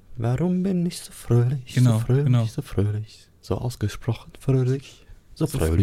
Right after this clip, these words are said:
Speaker 2: fröhlich
Speaker 1: war
Speaker 2: war
Speaker 1: ich
Speaker 2: ich
Speaker 1: nie.
Speaker 2: nie. Das kennt, das ist wirklich, das kennt jedes Kind, das singt jedes Kind. Das ist wirklich wie so ein Volkslied da.
Speaker 1: Das hab ich auch geguckt als Kind,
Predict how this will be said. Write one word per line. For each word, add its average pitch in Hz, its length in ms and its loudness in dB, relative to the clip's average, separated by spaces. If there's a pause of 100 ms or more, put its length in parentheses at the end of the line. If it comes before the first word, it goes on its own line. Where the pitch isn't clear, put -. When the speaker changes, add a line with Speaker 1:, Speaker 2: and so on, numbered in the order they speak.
Speaker 2:
fröhlich 98 100 0
Speaker 1:
war 113 100 4
Speaker 2:
war 95 180 4
Speaker 1:
ich 110 120 0
Speaker 2:
ich - 0 -
Speaker 1:
nie. 180 380 8
Speaker 2:
nie. 143 140 -2 (520)
Das 123 220 0
kennt, 175 360 0
das 139 140 0
ist 175 140 -2
wirklich, 214 200 0
das 156 140 0
kennt 190 160 -2
jedes 196 220 0
Kind, 180 200 -2
das 131 120 0
singt 190 180 2
jedes 160 240 0
Kind. 151 340 -2 (460)
Das 120 160 -2
ist 156 160 0
wirklich 160 220 0
wie 175 60 2
so 165 80 4
ein 156 60 2
Volkslied 143 480 -2
da. 110 160 -4 (140)
Speaker 1:
Das - 140 -12
hab 123 80 -2
ich 123 140 -6
auch 127 180 -4
geguckt - 320 -12
als - 160 -12
Kind, 90 340 -8